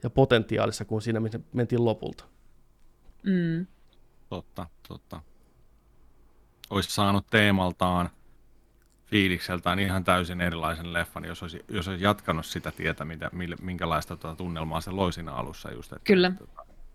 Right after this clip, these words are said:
Speaker 2: Kyllä.
Speaker 3: mielellään sitä olisi kattonut. What if? Oltais
Speaker 2: Eikä se,
Speaker 3: saatu sellainen.
Speaker 2: vaikka se hyppäsi sit kuitenkin Natassaan aikuisuuteen ja sen pakoiluun
Speaker 1: Hmm.
Speaker 2: tässä Civil Warin aikoina,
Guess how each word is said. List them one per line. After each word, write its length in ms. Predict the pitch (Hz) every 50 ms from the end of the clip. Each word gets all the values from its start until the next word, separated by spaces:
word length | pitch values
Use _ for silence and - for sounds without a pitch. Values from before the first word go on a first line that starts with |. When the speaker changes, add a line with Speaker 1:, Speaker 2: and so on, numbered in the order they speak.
| - - - - - - - - -
Speaker 2:
Kyllä. 100 | 92 98
Speaker 3:
mielellään 540 | 110 120 117 110 98 90 82 82 80 80 80
sitä 160 | - - 87
olisi 180 | 85 80 - -
kattonut. 500 | - 95 101 - - - 71 65 67 - - - - - _ _ - 104
What 180 | 107 107 98
if? 160 | 87 80 73 - - - - _ - - - - _ _ - - - -
Oltais 220 | - 85 85 - -
Speaker 2:
Eikä 140 | 240 311
se, 180 | 285 285 285 277
Speaker 3:
saatu 200 | 202 165 - -
sellainen. 260 | - 165 196 208 208
Speaker 2:
vaikka 280 | 226 247 247 247 247 247
se 300 | - 233 214 196 - - - 180
hyppäsi 360 | 214 240 208 - - 208 -
sit 160 | - 208 196 -
kuitenkin 460 | - 202 202 196 190 180 175 190 170
Natassaan 440 | 185 180 180 185 - - 190 180 175
aikuisuuteen 760 | 175 175 170 - 170 170 160 - 170 170 165 156 165 160
ja 60 | 160 165
sen 200 | - 175 165 160
pakoiluun 720 | - 170 165 - 180 170 160 160 160 160 160 160 156 160 156 147 -
Speaker 1:
Hmm. 300 | 143 131 127 113 101 98 - - - - - -
Speaker 2:
tässä 340 | - 156 147 - - 185 180
Civil 360 | 170 - - 180 165 170 170
Warin 400 | 165 170 165 165 165 165 170 165 - - - - - - - -
aikoina, 760 | - - 71 127 170 170 170 165 - 185 175 175 175 180 170